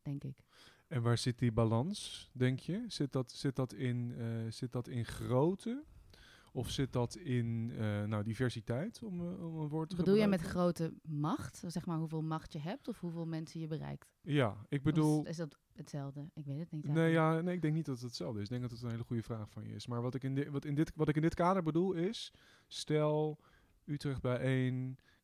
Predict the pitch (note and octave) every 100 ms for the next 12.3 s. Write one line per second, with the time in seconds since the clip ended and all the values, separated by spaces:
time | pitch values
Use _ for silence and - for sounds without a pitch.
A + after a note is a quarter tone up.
0 | - B2+ A#2+ A#2+ A#2+ A#2+ - - - -
1 | _ _ _ _ G#3 F#3+ C3+ G#2 G#2+ G2
2 | G2 G2+ G2+ G2 - - - - - -
3 | _ _ C#3+ C3 C3+ C3 A#2 B2+ B2 D#3
4 | _ _ - B2 C#3 C3+ B2 B2+ B2 A#2+
5 | - B2+ A#2 G#2 G2+ G#2 G2 G#2 A#2+ B2+
6 | B2 B2+ B2 A2 B2+ C3+ B2 A#2 A2+ A2+
7 | A2+ - - B2 B2+ - A2 A#2 A#2+ A#2
8 | A2 A2 A#2 - C#3 C#3+ A2 G#2+ D3+ D3
9 | - G#2 A2+ - _ _ _ _ _ _
10 | B2+ B2 D#3 D#3+ - E3+ C#3+ D#3 C3+ E3+
11 | C#3+ D3+ C#3+ C#3+ D#3 D#3+ C#3+ C3+ C3 B2
12 | D3 C#4+